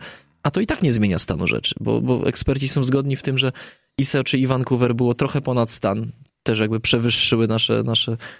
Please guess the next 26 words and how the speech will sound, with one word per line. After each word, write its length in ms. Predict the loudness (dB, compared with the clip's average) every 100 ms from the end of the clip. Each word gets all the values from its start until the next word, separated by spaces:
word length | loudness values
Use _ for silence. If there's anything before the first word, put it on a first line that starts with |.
| _ _
możliwości 600 | 0 2 2 2 0 -2
i 60 | 0
to 100 | 0
był 100 | 0
naprawdę 340 | 0 2 0
fenomenalny 840 | -2 -6 -2 0 4 4 4 2 0
wynik, 300 | -2 -4 -4
jeśli 180 | -4
chodzi 180 | -2 0
o 20 |
liczbę, 380 | 0 -2 -2 -2 -2
liczbę 300 | -2 0 0
medali. 360 | 2 2 2 0
Tak 180 | -4
tutaj, 340 | -4 -4 -2 -2
y, 640 | 0 -2 -2 -2 0 -2 -4 -4
te 120 | -2
dwa 180 | 0 0
medale, 300 | 0 0 0
które 220 | 0 -2
mamy, 240 | 0 0
to 120 | 0 -2
jest 120 | 0
właśnie 240 | -2 -2
taki 260 | -6 -2 -2
realny, 360 | 0 0 0